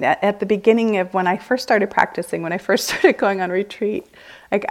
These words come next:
I was so hypervigilant about it that I would cross off the sits. <laughs> It's like, down, done. <laughs> Walk, down, done.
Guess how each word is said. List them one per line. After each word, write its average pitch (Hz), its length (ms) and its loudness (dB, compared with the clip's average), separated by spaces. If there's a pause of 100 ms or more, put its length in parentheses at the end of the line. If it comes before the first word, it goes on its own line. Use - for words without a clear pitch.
(220)
I 220 120 6
was 269 180 4
so 214 320 2
hypervigilant 202 720 0
about 226 220 4
it - 80 0
that 190 100 0
I 185 60 4
would 160 200 0
cross - 460 0
off - 560 2 (880)
the 190 140 -6
sits. - 560 0 (100)
<laughs> - 100 -12
It's - 200 -6
like, - 180 -6 (460)
down, 165 520 8
done. 175 380 8 (100)
<laughs> - 800 4
Walk, - 580 8
down, 175 500 10
done. 165 420 8